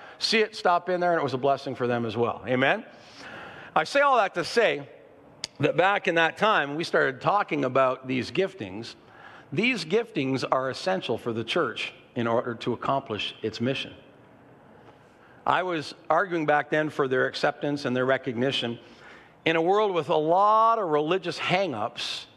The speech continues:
and sometimes unbiblical religious hang-ups about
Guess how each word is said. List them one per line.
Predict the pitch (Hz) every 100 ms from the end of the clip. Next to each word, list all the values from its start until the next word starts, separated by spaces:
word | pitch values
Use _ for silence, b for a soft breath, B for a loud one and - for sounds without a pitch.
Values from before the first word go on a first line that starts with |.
| _ _ - - - - - - - - - - -
and |
sometimes | - 202 190 170 165 156 151 - - - - - - - -
unbiblical | 180 151 202 196 160 120 113 98 - - -
religious | 135 135 139 117 117 -
hang-ups | - 127 113 110 - - -
about | 104 151 143 123